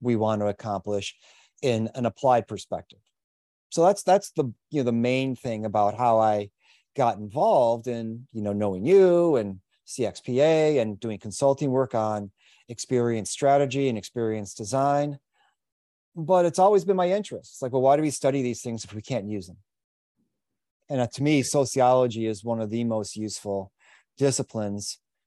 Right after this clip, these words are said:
to study in school, which is why I got the master's, got the P H D, to be an academic, but really to do work with that knowledge, which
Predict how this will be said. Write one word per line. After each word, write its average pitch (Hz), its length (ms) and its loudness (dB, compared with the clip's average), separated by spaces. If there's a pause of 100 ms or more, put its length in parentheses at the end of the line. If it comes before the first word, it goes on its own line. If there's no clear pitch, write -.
(100)
to 120 120 -6
study 101 540 -2 (180)
in 110 120 -10
school, 90 420 -12
which 95 180 -16
is 90 120 -14
why 98 520 -2 (420)
I 104 40 -10
got 123 240 2
the 135 60 0
master's, 113 1040 -2
got 107 200 -2
the 104 80 -12
P 113 220 -6
H 95 220 -6
D, 147 460 2 (1120)
to 139 80 -2
be 220 160 4
an 233 80 4
academic, 190 640 4 (180)
but 156 140 -2
really 156 400 2
to - 160 -12
do 143 320 -2
work 135 400 2
with 120 280 -4
that 113 240 0
knowledge, 120 760 0
which 123 360 -6